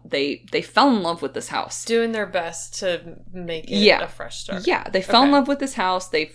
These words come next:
Speaker 1: you know, find out from the real estate agent, like, "Hey, this happened here." They're obsessed with the house 'cause it's a beautiful house. It's, like, a
Speaker 2: Mm-hmm.
Speaker 1: steal. They get it for eighty thousand dollars, which was a steal because nobody wanted this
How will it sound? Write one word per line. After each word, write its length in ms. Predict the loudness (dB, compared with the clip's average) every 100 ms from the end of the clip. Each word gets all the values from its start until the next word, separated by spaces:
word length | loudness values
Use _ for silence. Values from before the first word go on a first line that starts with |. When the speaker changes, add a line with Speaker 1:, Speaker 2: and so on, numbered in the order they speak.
| -8
Speaker 1:
you 100 | -8
know, 100 | -8
find 380 | -4 0 2 2
out 180 | 2
from 140 | 0 -4
the 80 | -4
real 220 | -2 -2
estate 240 | -2 -2
agent, 400 | -2 -4 -6 -6
like, 160 | -8 -10
"Hey, 680 | -12 -8 -4 -2 -2 -2 -2
this 220 | -4 -2
happened 480 | 2 2 2 -2 0
here." 480 | 2 4 4 2 -4 -10 4
They're 140 | 6
obsessed 340 | 6 6 2 2
with 100 | -2
the 60 |
house 320 | -2 0 -2
'cause 140 | -4 -10
it's 140 | -10
a 40 | -12
beautiful 440 | -4 -2 -2 -4
house. 440 | -4 -4 -4 -6
It's, 140 | -10 -8
like, 140 | -8
a 80 | -8
Speaker 2:
Mm-hmm. 260 | -8 -8 -2
Speaker 1:
steal. 540 | 2 4 4 0 -2
They 120 | -4 -2
get 180 | 0
it 120 | -2 -2
for 220 | -6 -4
eighty 320 | -4 -2 -2
thousand 440 | 2 2 2 2 2
dollars, 680 | 4 4 2 -2 -4 -6 -8
which 220 | -8 -6
was 220 | -6 -4
a 80 | -6
steal 720 | -8 -10 -2 2 4 4 0
because 320 | -2 -6 -6
nobody 320 | -6 -4 -4
wanted 420 | 0 2 2 0 -4
this 300 | -6 -8